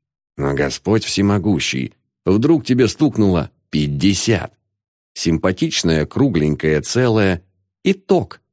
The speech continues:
И раз. Депрессия. Ужас. Куда подевались годы?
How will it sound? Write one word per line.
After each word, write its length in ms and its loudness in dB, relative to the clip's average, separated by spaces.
И 280 4
раз. 580 0
Депрессия. 720 -4
Ужас. 500 0
Куда 340 0
подевались 480 0
годы? 340 0